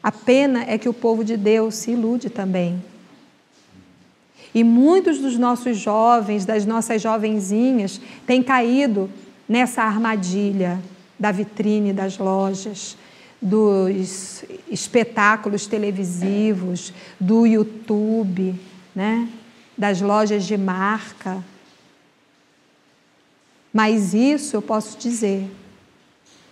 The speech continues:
sem medo de errar, que essas modas trapo, elas foram criadas no arsenal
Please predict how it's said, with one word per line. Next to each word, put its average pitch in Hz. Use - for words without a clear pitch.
sem 330
medo 311
de 320
errar, 233
que 226
essas 294
modas 202
trapo, 214
elas 214
foram 233
criadas 202
no 214
arsenal 220